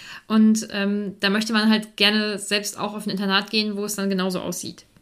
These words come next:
ne? Ähm, also das, diese Gesamtstimmung haben die einfach gut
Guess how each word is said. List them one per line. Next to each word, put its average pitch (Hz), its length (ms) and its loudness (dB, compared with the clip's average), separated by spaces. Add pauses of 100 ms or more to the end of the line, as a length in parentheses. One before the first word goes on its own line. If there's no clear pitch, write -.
ne? 208 180 -6 (440)
Ähm, 202 400 0 (260)
also 220 200 -2
das, 226 260 0 (240)
diese 220 260 -2
Gesamtstimmung 190 840 0 (120)
haben 208 220 -4
die 196 100 -4
einfach 220 340 -4
gut 233 220 -4